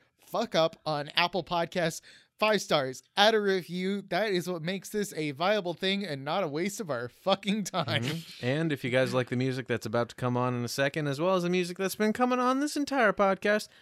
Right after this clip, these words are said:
Speaker 2: then please go give some love to our friend Evan Draper at Silo Digital. That's P S Y L O Digital on all them social medias.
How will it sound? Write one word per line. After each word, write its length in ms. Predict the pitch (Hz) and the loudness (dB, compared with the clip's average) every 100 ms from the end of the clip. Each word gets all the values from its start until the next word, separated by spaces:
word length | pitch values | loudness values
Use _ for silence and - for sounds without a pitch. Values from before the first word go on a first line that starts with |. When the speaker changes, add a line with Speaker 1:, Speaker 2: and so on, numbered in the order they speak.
| _ | _
Speaker 2:
then 120 | 202 | -6
please 340 | - 214 185 175 | -4 -4 -4 2
go 260 | 196 190 | 4 4
give 320 | 180 185 190 | 4 2 0
some 200 | 180 196 | 2 2
love 260 | 185 196 190 | 4 2 2
to 120 | 190 | 2
our 120 | 185 | 2
friend 320 | 175 185 185 175 _ _ | 2 0 0 -2 _ _
Evan 240 | 127 139 165 | 0 2 4
Draper 380 | 156 160 175 | 4 4 4
at 260 | 156 120 117 | 2 0 0
Silo 320 | - 143 151 | 2 4 4
Digital. 400 | 147 151 147 170 | 2 0 0 0
That's 220 | 143 107 | 0 -2
P 200 | - 156 | 0 2
S 200 | 151 - | 2 0
Y 240 | 127 127 143 | 0 4 4
L 160 | 156 | 6
O 100 | 170 | 4
Digital 480 | 170 202 170 170 170 - _ | 2 -2 0 0 0 -2 _
on 120 | - 233 | 2 4
all 140 | 226 | 6
them 180 | 180 165 | 6 4
social 340 | - 156 185 | 2 2 2
medias. 440 | 151 104 98 95 | 0 0 -2 -4